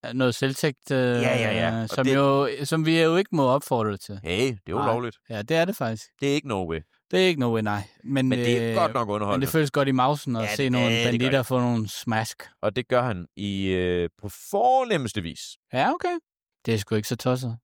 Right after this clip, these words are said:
Speaker 2: Nej,
Speaker 1: Så,
Speaker 2: det
Speaker 1: så er
Speaker 2: kan
Speaker 1: du
Speaker 2: jeg godt
Speaker 1: også,
Speaker 2: lide.
Speaker 1: øh, ved at have kalenderen fyldt op der.
Speaker 2: Det er det, jeg siger, jeg er dækket ind, og det er jo,
Speaker 1: Ja,
Speaker 2: øh,
Speaker 1: ja.
Speaker 2: det skal jo være, når man endelig har fri. Så der er jo, der,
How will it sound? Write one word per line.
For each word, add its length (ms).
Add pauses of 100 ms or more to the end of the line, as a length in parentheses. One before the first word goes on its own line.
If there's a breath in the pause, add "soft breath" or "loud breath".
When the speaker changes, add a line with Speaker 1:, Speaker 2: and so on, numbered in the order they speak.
(180)
Speaker 2:
Nej, 160
Speaker 1:
Så, 120
Speaker 2:
det 80
Speaker 1:
så 80
er 60
Speaker 2:
kan 20
Speaker 1:
du 40
Speaker 2:
jeg 80
godt 80
Speaker 1:
også, 160
Speaker 2:
lide. 220
Speaker 1:
øh, 60
ved 80
at 60
have 140
kalenderen 440
fyldt 160
op 180
der. 60
Speaker 2:
Det 60
er 40
det, 80
jeg 100
siger, 180
jeg 120
er 40
dækket 320
ind, 240
og 160
det 120
er 40
jo, 220
Speaker 1:
Ja, 80
Speaker 2:
øh, 140 (100)
Speaker 1:
ja. 80 (280)
Speaker 2:
det 80
skal 140
jo 60
være, 120
når 60
man 140
endelig 200
har 80
fri. 340
Så 240 (140)
der 60
er 200
jo, 260
der, 180